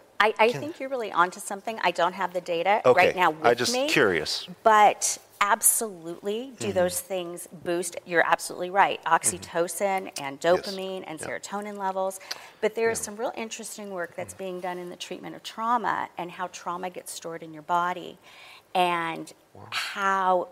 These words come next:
Speaker 1: rhythmic, um, sounds can actually be very healing and help the brain develop,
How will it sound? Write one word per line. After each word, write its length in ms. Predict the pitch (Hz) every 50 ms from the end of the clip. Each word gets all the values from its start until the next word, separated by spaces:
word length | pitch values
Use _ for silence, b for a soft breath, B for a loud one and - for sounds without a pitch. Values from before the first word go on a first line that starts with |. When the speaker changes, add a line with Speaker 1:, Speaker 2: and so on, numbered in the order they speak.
| 180 170 170 170 170
Speaker 1:
rhythmic, 760 | 175 190 196 202 208 - 220 220 226 226 226 233 226 220 - - - - - - - - _ b b b b b b b b b _ _ _ -
um, 500 | 175 165 156 139 113 107 92 90 95 - _ _ _
sounds 1000 | - - - - - - 208 208 202 202 185 151 151 - - 50 - - - - - - _ -
can 240 | - - 185 180 175 -
actually 460 | 170 170 170 - - - - 190 175
be 160 | 165 180 170
very 240 | 160 165 165 165 165
healing 600 | 165 - - - 220 233 240 220 208 196 190 -
and 140 | - 170 170
help 300 | 165 - 185 170 - -
the 80 | - 175
brain 300 | - 175 165 165 160 156
develop, 600 | 156 160 170 185 202 214 202 202 202 196 196 -